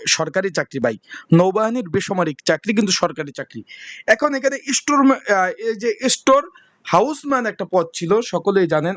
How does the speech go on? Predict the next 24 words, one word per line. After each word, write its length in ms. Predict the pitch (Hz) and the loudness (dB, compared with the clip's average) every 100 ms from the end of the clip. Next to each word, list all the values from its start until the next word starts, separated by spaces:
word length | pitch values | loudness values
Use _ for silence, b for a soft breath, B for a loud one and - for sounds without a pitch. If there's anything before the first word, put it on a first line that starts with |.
| - | -4
আবেদন 440 | 165 160 156 165 | -4 -2 -6 -6
কিন্তু 240 | 160 151 | -4 -4
করেছেন 460 | 147 170 156 208 240 | 0 2 2 4 4
যাদের 220 | 165 156 | 4 2
যোগ্যতা 380 | 143 143 160 180 | -2 -2 0 -2
ছিল। 220 | - 190 - B B B - 214 | 0 2 2 B B B 2 4
দশজন 480 | 170 247 196 226 220 | 6 4 4 2 4
লোক 200 | 220 220 | 2 4
নিবে, 320 | 233 233 254 381 415 349 233 | 4 6 4 0 -6 -4 2
দশটা 320 | 190 - 226 | 2 2 -2
শূন্যপদ 420 | - 208 233 247 | -4 -2 0 -2
ছিল, 160 | - 254 330 | -6 -12 -6
চোদ্দতম 440 | - 247 233 214 180 | 0 2 2 0 -2
গ্রেডের 300 | 151 151 135 | -10 -12 -12
একটা 200 | 127 143 | -8 -4
চাকরি। 380 | 180 180 127 117 B B B B - | -4 -4 -8 -20 B B B B -2
এখন 260 | 240 320 | 0 0
এটা 200 | 277 262 | 0 -2
কিন্তু 180 | 277 262 | -4 -6
পরীক্ষার 360 | 226 262 254 247 | 0 0 0 -2
সময়সূচি 600 | - 214 254 247 233 226 | -2 -2 -2 -4 -12 -4
প্রকাশ 380 | 202 208 202 - | 0 2 0 2
করে 240 | 196 202 | 2 2
দিয়েছে 320 | 180 202 254 | -2 -2 -2